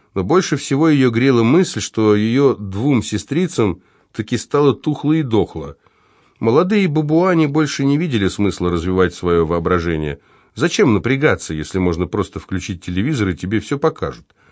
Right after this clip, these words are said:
Они смотрели на отпечатанную страницу или на картину и искренне не понимали,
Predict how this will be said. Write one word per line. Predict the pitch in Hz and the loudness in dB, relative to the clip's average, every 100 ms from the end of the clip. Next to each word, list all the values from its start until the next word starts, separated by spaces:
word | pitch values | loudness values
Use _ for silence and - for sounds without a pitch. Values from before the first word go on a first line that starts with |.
| _ _ _ _ _ _ - | _ _ _ _ _ _ -4
Они | 120 185 | 0 0
смотрели | - 127 135 151 135 | 2 0 0 0 2
на | 107 104 | 2 2
отпечатанную | 95 110 95 120 117 98 92 | 0 -4 -2 -2 0 0 0
страницу | 82 95 95 117 123 104 98 | -2 -2 0 0 -4 -4 -2
или | 90 90 | 0 0
на | 90 | 0
картину | 98 87 - 123 113 90 _ _ _ - | 0 -4 -4 -2 -2 -2 _ _ _ -6
и | 104 | -4
искренне | 110 127 - 110 104 | -4 -6 -4 0 2
не | 101 95 | 2 0
понимали, | 101 101 98 127 113 | 0 0 2 2 2